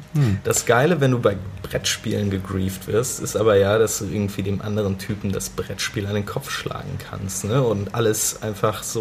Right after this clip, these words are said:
Speaker 1: Oh, da
Speaker 2: Und
Speaker 1: geht's
Speaker 2: ich
Speaker 1: aber
Speaker 2: glaub,
Speaker 1: in die reale Welt über. Das
Speaker 2: genau,
Speaker 1: bricht
Speaker 2: ja,
Speaker 1: den Magic
Speaker 2: äh, genau,
Speaker 1: Circle.
Speaker 2: aber da, da hast du halt noch so einen Ausweg. Und beim, beim Griefing im Online-Spiel, ich glaub,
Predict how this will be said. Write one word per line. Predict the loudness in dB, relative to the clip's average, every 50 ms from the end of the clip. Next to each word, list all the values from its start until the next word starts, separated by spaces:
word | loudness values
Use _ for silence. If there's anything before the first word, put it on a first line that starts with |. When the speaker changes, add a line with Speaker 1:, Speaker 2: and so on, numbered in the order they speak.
| -2 0
Speaker 1:
Oh, | 2 2
da | 2 2
Speaker 2:
Und | 2
Speaker 1:
geht's | 2 0 0
Speaker 2:
ich | 2
Speaker 1:
aber | 4 6
Speaker 2:
glaub, | 6 6
Speaker 1:
in | 6
die | 4 4
reale | 4 4 6 6 4 4
Welt | 4 2 2 2
über. | 2 2 2 2
Das | 4 2 2
Speaker 2:
genau, | 2 4 4 4
Speaker 1:
bricht | 4 4 4
Speaker 2:
ja, | 4 4
Speaker 1:
den | 4 4 4
Magic | 6 6 6 6 6 4
Speaker 2:
äh, | 4
genau, | 6 6 6 6
Speaker 1:
Circle. | 6 6
Speaker 2:
aber | 4 4 4 4
da, | 4 4 2 2 2 0
da | 0 0 -2 -2
hast | -2 -4 -4 -2 0
du | 0 2
halt | 2 2 2 2
noch | 0 0
so | 0 0 -2
einen | 0
Ausweg. | 2 4 4 4 2 0 0 0 0 0 0
Und | -2 2
beim, | 4 4 4 4 2 2
beim | 2 2 4 2 0 -2
Griefing | -2 0 2 2 2 2 2 2 2
im | 2 2
Online-Spiel, | 4 4 4 6 6 4 2 2 -2 -4 -2 -2 0 2 2
ich | 0 2 2
glaub, | 4 4 4